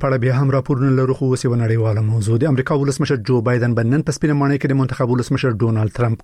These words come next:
کور به وي. دواړه مشران به یو بل ته د واک په منظم انتقال او یو شمیر نورو مسایلو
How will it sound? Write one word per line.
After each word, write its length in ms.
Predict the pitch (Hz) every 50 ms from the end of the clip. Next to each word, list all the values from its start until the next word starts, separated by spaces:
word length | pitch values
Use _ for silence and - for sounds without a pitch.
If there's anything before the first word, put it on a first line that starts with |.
| - -
کور 180 | 113 107 104 101
به 40 | 107 107 110
وي. 140 | 127 135 139 143 - - - - - - - -
دواړه 280 | 113 104 120 135 143 151 147
مشران 260 | 143 - 160 139 135 131
به 60 | 139 139 135 - - - - - - - - 123
یو 100 | 127 113 107 95
بل 100 | 107 139 139 -
ته 80 | 113 123
د 60 | 113 170
واک 180 | 135 143 - - -
په 60 | 160 156
منظم 380 | 151 151 147 131 151 147 147
انتقال 360 | 143 139 - - 165 147 139 143
او 40 | 139 139
یو 80 | 143 135 -
شمیر 200 | 156 143 127 127 139
نورو 180 | 170 165 117 107 104
مسایلو 400 | 98 - 123 113 110 110 117